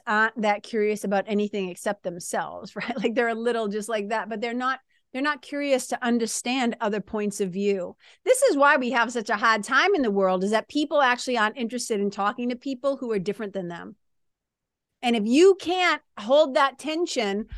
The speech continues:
of being able to see that there might be multiple points of view, and if you're not curious about how other people think or how other countries do things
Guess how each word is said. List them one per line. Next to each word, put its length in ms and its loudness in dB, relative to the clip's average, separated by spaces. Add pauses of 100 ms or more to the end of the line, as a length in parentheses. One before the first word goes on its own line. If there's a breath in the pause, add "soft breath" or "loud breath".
(160 soft breath)
of 260 2
being 380 2
able 440 4
to 140 -4
see 280 -4
that 140 2
there 120 2
might 260 0
be 120 -2
multiple 560 -2
points 280 -6
of 80 -4
view, 160 -2
and 80 -2
if 100 -6
you're 140 -2
not 200 -2
curious 520 -4
about 280 2
how 180 0
other 260 -4
people 360 -8
think 360 -6
or 120 0
how 220 0
other 220 -4
countries 480 -6
do 200 -4
things 320 -6